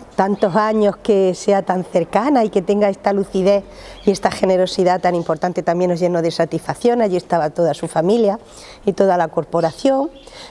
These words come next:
Después fuimos al encuentro de mujeres vecinales, pues lo mismo. Si es que la verdad, cuando se trabaja en pro de una causa, y una causa que la tenemos tan,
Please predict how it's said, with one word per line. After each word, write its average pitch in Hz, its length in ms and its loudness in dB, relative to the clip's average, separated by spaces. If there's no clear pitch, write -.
Después 190 300 0
fuimos 196 240 2
al 185 80 2
encuentro 185 400 0
de 180 80 2
mujeres 175 400 -2
vecinales, 226 600 -2
pues - 160 -2
lo 160 120 0
mismo. 175 240 0
Si - 160 -8
es - 40 -18
que 262 80 0
la 233 120 2
verdad, 196 300 0
cuando 185 260 0
se - 140 -4
trabaja 208 380 0
en 233 60 -2
pro 247 160 2
de 233 80 2
una 208 160 0
causa, 185 360 -2
y 165 100 -2
una 175 140 2
causa 175 320 -2
que 160 100 0
la 160 120 2
tenemos 170 440 0
tan, 151 500 -4